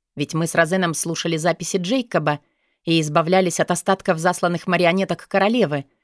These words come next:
спрятанных среди прислуги. Даже это делали тонко, из-за чего подобное заняло немало времени. Зато после этого башня стала чище, но про осторожность все равно не следовало забывать. Опять-таки,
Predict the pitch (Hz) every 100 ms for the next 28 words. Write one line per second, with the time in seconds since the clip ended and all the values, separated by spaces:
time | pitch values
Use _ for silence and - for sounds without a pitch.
0 | _ - - 330 160 151 - 185 185 -
1 | 226 220 170 143 139 _ _ _ _ _
2 | 147 151 170 160 175 170 165 151 147 -
3 | 226 226 175 147 - _ _ _ - 202
4 | 190 196 202 208 202 190 220 214 190 175
5 | 214 214 214 226 214 214 226 220 156 151
6 | 139 - _ _ _ _ _ 143 170 160
7 | 139 185 226 - 240 240 226 226 214 _
8 | _ - 143 233 - 233 220 - 175 170
9 | - - 147 - - 147 139 _ _ _
10 | 165 156 156 160 160 170 170 170 - -
11 | 170 165 175 254 220 175 170 151 147 147
12 | 160 170 156 139 - _ _ _ 277 285
13 | 285 - 165 151 135